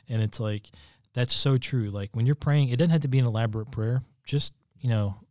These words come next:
"God, I don't, I don't have this together. I need you. Um, you know, just show me what I need to do."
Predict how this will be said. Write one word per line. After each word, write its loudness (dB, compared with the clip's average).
"God, 2
I 2
don't, 4
I 2
don't 2
have 0
this 0
together. 2
I -2
need 0
you. 6
Um, -4
you -10
know, -8
just -6
show 2
me 2
what -6
I 0
need 0
to 2
do." 2